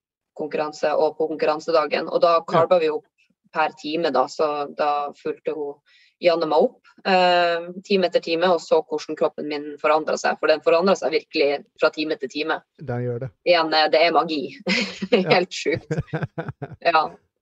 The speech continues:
Speaker 1: Så da, da var det egentlig spise karbohydrater, se hvordan kroppen reagerte, og så, og så karbe mer eller mindre, alt ettersom hvordan hun syntes at jeg så ut da.
Speaker 2: Ja. Hvor lang tid før, eh, kuttet du vannet?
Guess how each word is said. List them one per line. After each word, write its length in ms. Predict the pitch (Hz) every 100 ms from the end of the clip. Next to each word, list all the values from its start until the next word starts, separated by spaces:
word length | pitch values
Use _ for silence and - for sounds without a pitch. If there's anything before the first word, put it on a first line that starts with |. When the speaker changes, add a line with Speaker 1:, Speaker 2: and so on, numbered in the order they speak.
| _
Speaker 1:
Så 160 | - 180
da, 260 | 175 175 170
da 100 | 202
var 160 | 220
det 80 | 208
egentlig 340 | 202 208 190
spise 260 | 180 220 202
karbohydrater, 580 | 196 190 196 208 208 277
se 180 | - 185
hvordan 300 | 185 175 175
kroppen 260 | 185 175 165
reagerte, 560 | 156 151 180 - 262 233
og 120 | 180
så, 200 | - 180 165 165 165 165 165 165
og 200 | - 170
så 300 | 170 240 233 -
karbe 320 | 226 220 233
mer 300 | 180 170 165 160
eller 200 | 156 170
mindre, 360 | 139 139 147 139
alt 160 | 151
ettersom 480 | 135 - - 143 151 - _
hvordan 360 | 151 - 147 139
hun 80 |
syntes 360 | 147 139 139 135
at 120 | 151
jeg 100 | 147
så 220 | - 180 170
ut 80 |
da. 140 | - - _ _ _ _
Speaker 2:
Ja. 140 | 127 110 117 _ _ _ _
Hvor 100 | 180
lang 160 | 180 143
tid 180 | - 139
før, 200 | 139 120
eh, 300 | 120 123 123
kuttet 340 | 120 135 - 110
du 80 |
vannet? 320 | 113 101 120